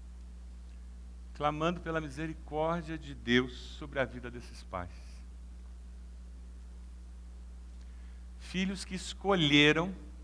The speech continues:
não ser presente de Deus, escolheram não honrar os pais.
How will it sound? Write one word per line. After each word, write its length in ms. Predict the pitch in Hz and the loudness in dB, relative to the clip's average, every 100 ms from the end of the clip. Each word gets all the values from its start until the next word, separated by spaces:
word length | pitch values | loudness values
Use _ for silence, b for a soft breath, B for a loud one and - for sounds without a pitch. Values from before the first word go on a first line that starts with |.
| - | -10
não 200 | 131 147 | -6 -4
ser 220 | 143 - 151 | -4 -6 -6
presente 600 | 151 147 113 135 131 120 | -4 -6 -4 -4 -6 -8
de 120 | 123 | -8
Deus, 720 | 107 98 98 - - - - - B B B B - - - - | -4 -4 -4 -10 -12 -12 -12 -12 B B B B -12 -12 -12 -12
escolheram 680 | - 185 160 165 190 202 202 | 0 6 12 12 12 12 8
não 300 | 185 190 190 | 6 6 4
honrar 380 | 151 139 160 | 0 0 0
os 160 | 175 - | -2 -6
pais. 720 | - 131 147 156 - - - | -6 -4 -4 -8 -10 -12 -12